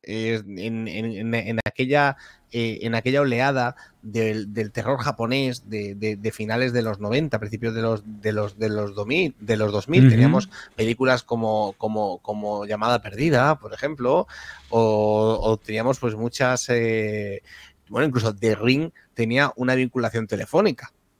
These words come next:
Speaker 1: Es decir,
Speaker 2: Sí,
Speaker 1: tú,
Speaker 2: sí, sí, sí,
Speaker 1: claro,
Speaker 2: claro.
Speaker 1: acuérdate, veías a, aquellas, aquellas imágenes y te llamaban por teléfono. A partir de ese
Speaker 2: Sí, sí, sí,
Speaker 1: momento,
Speaker 2: sí.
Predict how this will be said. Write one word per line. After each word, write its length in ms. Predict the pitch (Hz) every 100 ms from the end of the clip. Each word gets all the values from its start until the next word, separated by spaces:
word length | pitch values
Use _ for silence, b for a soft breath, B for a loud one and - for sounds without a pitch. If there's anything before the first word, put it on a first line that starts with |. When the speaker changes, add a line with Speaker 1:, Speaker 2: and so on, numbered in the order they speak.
| -
Speaker 1:
Es 120 | 107
decir, 260 | 104 - 104
Speaker 2:
Sí, 160 | 98 110
Speaker 1:
tú, 80 |
Speaker 2:
sí, 80 | 113
sí, 180 | 120 113
sí, 220 | 98 117
Speaker 1:
claro, 340 | - 113 156 117
Speaker 2:
claro. 180 | 208 -
Speaker 1:
acuérdate, 540 | - 120 117 160 151
veías 520 | 107 104 110 113 110
a, 220 | 110 104 107
aquellas, 420 | 104 110 117 -
aquellas 380 | 110 123 127 151
imágenes 560 | 170 - 165 185 277 B B B _
y 120 | 120
te 120 | 123 127
llamaban 320 | 113 127 123
por 180 | 127 113
teléfono. 460 | 113 110 - 101 _ -
A 60 | 95
partir 280 | 101 110
de 100 | 110
ese 120 | 110 117
Speaker 2:
Sí, 60 |
sí, 0 |
sí, 100 | 110
Speaker 1:
momento, 460 | - 104 170 175
Speaker 2:
sí. 80 | 175